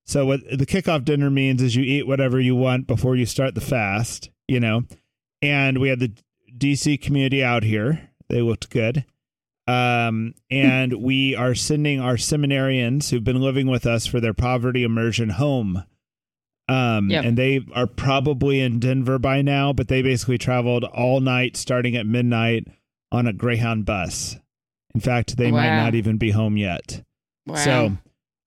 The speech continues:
Speaker 1: um, one of the things that our house head out here, Margot, has contrived as a Simple House tradition, and it really is a tradition. We're not just saying that. It's been going on at least five years.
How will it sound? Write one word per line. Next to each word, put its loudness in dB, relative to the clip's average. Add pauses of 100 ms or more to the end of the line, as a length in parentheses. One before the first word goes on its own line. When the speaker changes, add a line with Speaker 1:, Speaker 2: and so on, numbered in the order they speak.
(220)
Speaker 1:
um, 0 (920)
one 2
of 0
the 2
things 0 (320)
that -2
our 0
house 0
head 0
out 0
here, 0
Margot, 0
has 0
contrived 0
as 0
a 0
Simple 0
House 0
tradition, -2 (580)
and 0
it 0
really 2
is 0
a 0
tradition. -4
We're 0
not -2
just -2
saying -2
that. -6 (100)
It's -8
been -2
going 0
on 2
at -4
least 0
five -2
years. -4